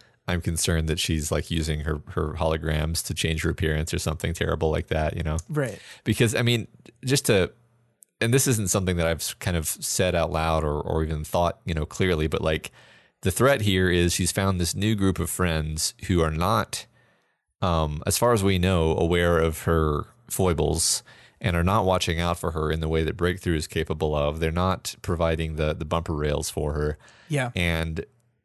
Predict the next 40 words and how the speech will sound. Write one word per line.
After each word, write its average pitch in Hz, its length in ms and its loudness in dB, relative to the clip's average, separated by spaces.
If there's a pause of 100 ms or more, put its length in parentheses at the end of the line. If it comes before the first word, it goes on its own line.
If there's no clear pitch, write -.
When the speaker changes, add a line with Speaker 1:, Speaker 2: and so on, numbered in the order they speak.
Speaker 1:
what 101 240 2
she's 95 240 2
gonna 92 220 2
do 107 240 4
is 95 100 4
she's 92 140 -2
gonna 90 160 0
try 92 240 0
to 87 240 2
impress 90 440 0
them 85 220 0
and, 82 200 -4
and 82 460 -4
get, 92 280 0 (440)
well, 85 200 -2 (320)
I - 40 -2
was, 90 160 0
I 85 200 -6
don't 90 140 2
know, 90 140 2
I 92 80 0
don't 95 100 2
know 95 60 4
if 90 100 -2
it's 90 180 0
get 101 180 0
sucked 95 260 0
into 92 180 -4
their 90 200 2
vortex 85 520 0
or 82 80 -2
suck 85 260 -2
them 90 160 -2
into 82 160 -2
her 90 140 2
vortex, 78 500 -2
but 85 120 -2
e-, 85 40 2
either 85 320 0
way, 80 460 2